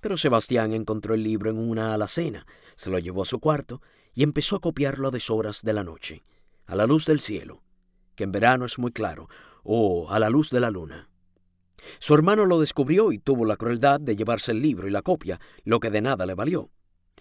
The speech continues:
porque a los dieciocho años ya estaba Sebastián de músico en la corte famosa de Weimar, y no tenía como organista más rival que Händel. Pero de todos los niños prodigios en el arte de la música,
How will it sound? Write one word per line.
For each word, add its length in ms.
porque 260
a 40
los 180
dieciocho 560
años 460
ya 100
estaba 380
Sebastián 500
de 80
músico 500
en 140
la 80
corte 340
famosa 400
de 80
Weimar, 560
y 80
no 140
tenía 300
como 160
organista 500
más 200
rival 340
que 340
Händel. 640
Pero 180
de 160
todos 420
los 220
niños 320
prodigios 640
en 80
el 100
arte 280
de 80
la 60
música, 520